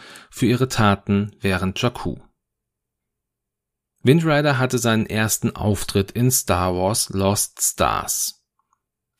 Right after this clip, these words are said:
Seine Fähigkeit ist die folgende. Während der Angriffsphase, nachdem ein freundliches Schiff in Reichweite null bis drei, welches noch nicht angegriffen hat, zerstört wurde, darfst du einen Charge ausgeben.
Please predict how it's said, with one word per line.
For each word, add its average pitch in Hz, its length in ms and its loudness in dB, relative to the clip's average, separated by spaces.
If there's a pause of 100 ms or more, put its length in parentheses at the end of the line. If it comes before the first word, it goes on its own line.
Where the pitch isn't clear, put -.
Seine 101 260 2
Fähigkeit 143 440 -2
ist - 200 -6
die 160 80 -2
folgende. - 640 -4 (680)
Während 104 320 2
der - 140 0
Angriffsphase, 151 920 0 (100)
nachdem 147 320 2
ein 147 100 -2
freundliches 165 640 0
Schiff - 320 -4
in 92 100 -4
Reichweite 98 460 0
null 110 240 4
bis 98 180 -2
drei, 135 560 -2
welches 110 360 0
noch 110 100 0
nicht 170 320 2
angegriffen 127 580 -2
hat, - 300 -6
zerstört - 640 -2
wurde, 107 340 -2 (440)
darfst 117 320 2
du 139 100 0
einen 113 360 -2
Charge 90 440 -2
ausgeben. - 580 -10